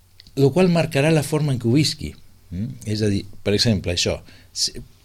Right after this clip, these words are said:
pare poc present, però amb una mare que fa contenció, que està a prop, que posa paraules, que explica, que fa present el pare en les maneres en què diu les coses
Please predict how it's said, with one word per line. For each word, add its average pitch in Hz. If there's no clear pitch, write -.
pare 147
poc 123
present, 156
però 135
amb 123
una 156
mare 143
que 117
fa 120
contenció, 107
que 98
està 107
a -
prop, 98
que 95
posa 95
paraules, 95
que 120
explica, 90
que 127
fa 135
present 120
el 101
pare 110
en 90
les 90
maneres 92
en 90
què 87
diu 90
les 87
coses 107